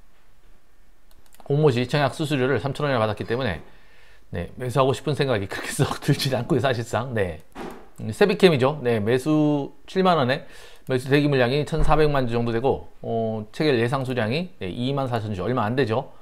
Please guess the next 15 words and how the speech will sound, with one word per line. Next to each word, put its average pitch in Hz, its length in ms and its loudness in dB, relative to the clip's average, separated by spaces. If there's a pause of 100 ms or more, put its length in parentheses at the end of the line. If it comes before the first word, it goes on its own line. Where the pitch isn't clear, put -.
(1900)
성일 214 260 2
하이텍이 202 920 4 (360)
공모가 175 320 2
기준으로 156 280 4
한 147 100 2
오천억 143 360 0
정도 147 200 -2
했었는데, 135 600 -2 (200)
네, 110 200 -2
어, 113 380 -2 (240)
세비캠이 156 580 -2 (240)
한 139 180 -6
천육백억 147 520 0
정도 123 200 -4
하니까 127 400 -2